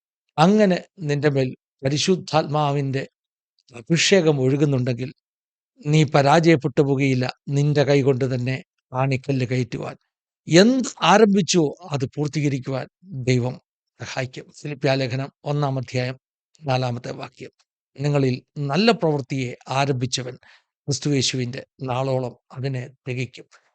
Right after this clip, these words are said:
നല്ല പ്രവൃത്തി നിങ്ങളിൽ ആരംഭിച്ചുവോ, അടിസ്ഥാനമിട്ടിട്ട് പാഴായിപ്പോയെന്നും പൂർത്തീകരിക്കുവാൻ കഴിയുന്നില്ല എന്നും പറഞ്ഞ് പാതി വഴിക്ക് ഉപേക്ഷിക്കേണ്ടി വരികയില്ല. കർത്താവ് കൃപയാൽ അതിനെ പൂർത്തീകരിക്കുവാൻ സഹായിക്കും. നമുക്ക്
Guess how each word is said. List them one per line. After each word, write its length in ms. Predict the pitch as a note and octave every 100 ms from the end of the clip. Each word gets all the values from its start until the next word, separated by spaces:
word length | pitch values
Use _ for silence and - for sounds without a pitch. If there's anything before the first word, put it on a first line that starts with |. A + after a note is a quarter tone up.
| _
നല്ല 240 | C#3 C#3 D3+
പ്രവൃത്തി 440 | D3+ D3 C3+ C3+ -
നിങ്ങളിൽ 320 | D3+ C#3+ C#3 C3
ആരംഭിച്ചുവോ, 540 | C3+ C#3+ C3 - B2+ B2 _
അടിസ്ഥാനമിട്ടിട്ട് 1040 | - D#3+ D#3+ F3+ D#3+ D#3 C#3 C3 D#3 - - _ _ _ _ _ -
പാഴായിപ്പോയെന്നും 880 | D#3+ G#3+ A3 G3 E3+ D3 C3+ B2+ - _ _ _ _ _
പൂർത്തീകരിക്കുവാൻ 640 | E3+ E3+ F3+ E3 C#3+ E3 D3
കഴിയുന്നില്ല 680 | D3+ D#3+ E3+ E3 D#3 D3+ D3 -
എന്നും 260 | D3+ D3+ D3
പറഞ്ഞ് 240 | C3+ C3 B2+ -
പാതി 340 | D3 G#3 A3
വഴിക്ക് 420 | G3 D#3+ C#3+ - - _ _ _ _ _
ഉപേക്ഷിക്കേണ്ടി 680 | - C#3 D#3 - D3+ D3+ C#3
വരികയില്ല. 540 | C#3 C#3 C#3 C3+ C3 - - _ _ _ _
കർത്താവ് 560 | _ _ - C3 B2+ C3 - _ _ _ _ -
കൃപയാൽ 460 | C#3 C3+ C#3 B2+ - _
അതിനെ 260 | C3+ B2+ B2
പൂർത്തീകരിക്കുവാൻ 800 | A2+ C3 B2 B2+ B2+ A2+ A#2+ B2 A#2+
സഹായിക്കും. 560 | - B2 B2+ - C3+ - B2+
നമുക്ക് 360 | C3+ E3 -